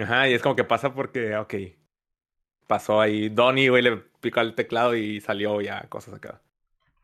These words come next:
Y, pues, te digo, a mí sí, eso sí estoy de acuerdo que me gustó un chingo. Ándale.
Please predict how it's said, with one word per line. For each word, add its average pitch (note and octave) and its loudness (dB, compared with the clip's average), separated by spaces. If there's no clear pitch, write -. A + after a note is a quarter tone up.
Y, G#2 -4
pues, A2 -6
te B2 0
digo, B2 8
a A2+ 6
mí C#3 2
sí, F3 2
eso C3+ 2
sí C3 2
estoy A#2+ -2
de A#2 2
acuerdo A#2 -2
que A2+ -2
me G#2+ -4
gustó A2 -4
un A2 -6
chingo. G#2+ -12
Ándale. G2+ -4